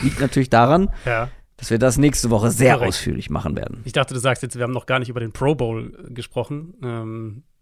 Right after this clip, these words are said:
Speaker 2: das liegt daran, dass wir das niemals machen werden.
Speaker 1: Ach, stimmt. Ich hab, ohne Scheiß, ich hab wirklich einfach wieder vergessen, dass es den gibt.
Speaker 2: Ich hab, äh, heute die, die Notification irgendwo gesehen, dass, ähm, irg-, irgendein Quarterback, der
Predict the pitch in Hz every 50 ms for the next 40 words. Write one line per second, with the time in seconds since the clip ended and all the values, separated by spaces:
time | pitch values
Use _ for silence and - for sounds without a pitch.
0 | _ _ _ _ _ - 120 - - 123 127 123 - 131 120 117 117 117 - -
1 | 113 117 101 - 131 170 170 131 113 - - 117 110 104 120 117 117 113 117 -
2 | 147 - - - - - - - 175 - - - - - - - - - - 196
3 | - - - 226 - - - - - 220 - - 208 185 175 196 165 147 - 196
4 | 175 202 180 - - - 175 147 139 151 143 143 - 123 117 120 135 135 - -
5 | 113 110 104 - 107 - - - 101 98 95 101 - - - - - _ - 160
6 | 156 202 214 208 - - 185 175 165 165 165 170 165 165 165 165 143 143 - 151
7 | 170 202 196 - 185 180 170 151 170 175 175 170 165 160 160 160 - 156 - 147
8 | 147 147 147 147 143 143 143 143 143 139 143 147 147 135 143 131 - 156 160 160
9 | - 156 151 139 135 139 131 139 123 135 139 139 139 135 123 127 131 131 131 127
10 | - - - - _ - - 131 127 123 127 123 123 123 123 127 120 - _ _
11 | _ _ _ _ _ - - _ _ _ _ _ _ _ _ _ _ _ _ _
12 | _ _ _ _ _ _ - 160 175 202 208 196 185 202 220 214 190 180 170 131
13 | - 156 151 151 147 127 131 123 123 - - - 127 127 123 123 123 123 120 120
14 | 117